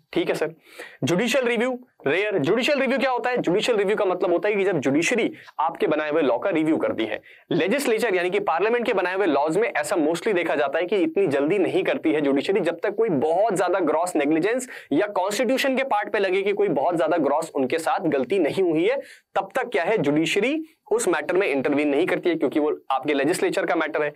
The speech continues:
और legislature का matter क्यों है? क्योंकि लोकसभा से राज्यसभा, राज्यसभा से president, तीनों जगह पे majority मिलने के बाद ही वो कानून बना है। तो अगर इतने लोगों ने मिलकर कानून बनाया है जो लोगों के representative हैं, तो उसको judiciary सीधे सीधे nullify कैसे कर दे? लेकिन अगर आप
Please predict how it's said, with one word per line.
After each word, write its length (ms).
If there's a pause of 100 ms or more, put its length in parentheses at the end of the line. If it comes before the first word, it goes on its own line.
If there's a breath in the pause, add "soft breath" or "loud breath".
(260 loud breath)
और 140
legislature 500
का 80
matter 240
क्यों 180
है? 60
क्योंकि 200
लोकसभा 460
से 140
राज्यसभा, 440
राज्यसभा 440
से 120
president, 480 (260 loud breath)
तीनों 220
जगह 200
पे 100
majority 440
मिलने 260
के 80
बाद 240
ही 60
वो 80
कानून 340
बना 160
है। 160 (260 loud breath)
तो 80
अगर 240
इतने 260
लोगों 200
ने 80
मिलकर 280
कानून 300
बनाया 260
है 60
जो 140
लोगों 260
के 100
representative 640
हैं, 100
तो 80
उसको 160
judiciary 420
सीधे 260
सीधे 220
nullify 360
कैसे 220
कर 160
दे? 140 (480 loud breath)
लेकिन 280
अगर 200
आप 140